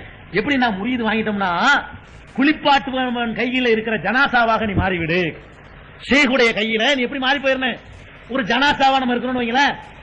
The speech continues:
நம்மளை குளிப்பாட்டுறாங்க, "ஏய், வலது பக்கம் ஊத்துன்னு" சொல்லுவோமா? நம்ம ஜனாசாவா இருக்கிறோம், நம்மளை குளிப்பாட்டிட்டு இருக்கிறாங்க, இடது பக்கம் தண்ணி ஊத்துறாங்க, "ஏய், வலது பக்கம் ஊத்துற" சொல்லுவோமா? நம்ம வார்டுக்கு பணம், பணம் தானே, பணம் கிடக்கும்ல, நீ பணமாயிரு. முரீதுன்னா அதான்.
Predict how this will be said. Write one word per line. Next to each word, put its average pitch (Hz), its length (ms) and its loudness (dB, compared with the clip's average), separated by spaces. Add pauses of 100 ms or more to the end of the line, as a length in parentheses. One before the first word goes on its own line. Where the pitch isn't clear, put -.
(160)
நம்மளை 262 220 4
குளிப்பாட்டுறாங்க, 254 480 0
"ஏய், 302 220 2
வலது 277 180 0
பக்கம் 247 100 -6
ஊத்துன்னு" 240 220 -6
சொல்லுவோமா? 254 360 0 (560)
நம்ம 247 160 -4
ஜனாசாவா 269 420 2
இருக்கிறோம், 240 300 -2 (420)
நம்மளை 254 220 0
குளிப்பாட்டிட்டு 285 340 0
இருக்கிறாங்க, 247 360 0 (400)
இடது 294 220 4
பக்கம் 277 180 2
தண்ணி 262 120 0
ஊத்துறாங்க, 254 360 0 (260)
"ஏய், 302 140 2 (220)
வலது 285 200 -4
பக்கம் 254 80 -6
ஊத்துற" 220 260 -6 (300)
சொல்லுவோமா? 262 460 -2 (200)
நம்ம 254 200 2
வார்டுக்கு 277 300 4
பணம், 262 260 -2
பணம் 269 160 -2
தானே, 269 160 2
பணம் 247 220 -2
கிடக்கும்ல, 262 320 0 (320)
நீ 254 80 -6
பணமாயிரு. 285 760 -2 (440)
முரீதுன்னா 262 400 4
அதான். 220 180 -6